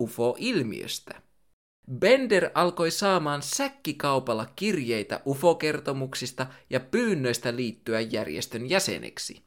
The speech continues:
Pian I F S B:llä oli edustajia muun muassa Britanniassa,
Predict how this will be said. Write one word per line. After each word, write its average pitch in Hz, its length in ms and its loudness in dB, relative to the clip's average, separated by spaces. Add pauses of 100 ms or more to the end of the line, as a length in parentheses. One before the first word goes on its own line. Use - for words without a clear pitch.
(380)
Pian 240 360 4
I 233 160 -4
F 170 260 0
S - 160 -6
B:llä 120 300 2
oli 127 240 -2
edustajia 117 640 -2
muun 147 240 -4
muassa 143 520 -4
Britanniassa, 101 800 -6